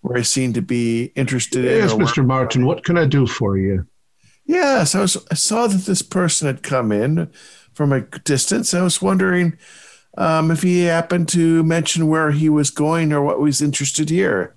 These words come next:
Speaker 1: in.
Speaker 2: Oh, uh, the, the, this Mister, uh,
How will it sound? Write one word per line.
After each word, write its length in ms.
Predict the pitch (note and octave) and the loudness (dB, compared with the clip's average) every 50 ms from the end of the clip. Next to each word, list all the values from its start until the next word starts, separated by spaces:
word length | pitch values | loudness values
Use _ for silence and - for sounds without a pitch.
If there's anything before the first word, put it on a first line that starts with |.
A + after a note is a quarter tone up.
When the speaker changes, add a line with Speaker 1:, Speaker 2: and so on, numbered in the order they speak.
| _ - | _ -6
Speaker 1:
in. 320 | - G2+ F#2 D#2 - - - _ _ _ - | -4 -4 -4 -4 -6 -10 -16 _ _ _ -4
Speaker 2:
Oh, 480 | G3 F#3 F3+ D#3+ A2+ G#2+ A2 A2 A#2 | 0 0 2 2 0 -2 -2 -2 -2
uh, 320 | A#2 A#2 A2+ A2 A2 G#2 A2 - _ _ - - - - F#3 - - | 0 0 0 0 0 -2 -2 -6 _ _ -8 -6 -6 -6 -8 -6 -4
the, 460 | B2+ A2+ A2+ A2+ A2+ A2 G#2+ G#2+ G2+ G2+ - - | -2 0 2 2 2 0 0 0 -2 -4 -6 -4
the, 400 | E3+ A#2 A2 A2 A2+ A2+ A2+ A2 A2+ | -2 0 2 2 2 2 2 2 2
this 220 | A2+ G#2 - - - - | 0 -2 -4 -6 -4 0
Mister, 600 | B2+ B2 B2+ - - - G#2+ G#2 G#2+ G#2 G2+ G2+ | 0 0 0 0 -2 -2 0 0 0 0 0 0
uh, 200 | G#2 G#2 G2+ | 0 0 -2